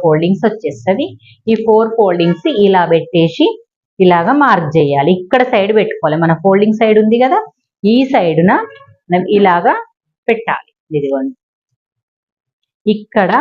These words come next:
ఒక వన్ ఇంచ్ వదలండి. ఎందుకు, ఎందుకు వదలాలి వన్ ఇంచు? మన బ్యాక్ సైడ్ డాట్స్ వేస్తాం కదా,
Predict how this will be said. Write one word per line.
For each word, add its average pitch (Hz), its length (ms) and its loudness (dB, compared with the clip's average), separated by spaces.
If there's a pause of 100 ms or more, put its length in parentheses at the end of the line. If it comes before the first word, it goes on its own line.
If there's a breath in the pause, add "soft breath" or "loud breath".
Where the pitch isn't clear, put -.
(200)
ఒక - 120 -2 (160)
వన్ 202 180 0 (140)
ఇంచ్ 262 320 0
వదలండి. 147 500 -2 (1500)
ఎందుకు, 220 400 0 (360)
ఎందుకు 233 260 2
వదలాలి 233 440 0
వన్ 214 240 0
ఇంచు? 226 320 0 (400 loud breath)
మన 208 100 2 (120)
బ్యాక్ 196 260 0
సైడ్ 214 240 2
డాట్స్ 190 320 0
వేస్తాం 190 400 0
కదా, 185 140 2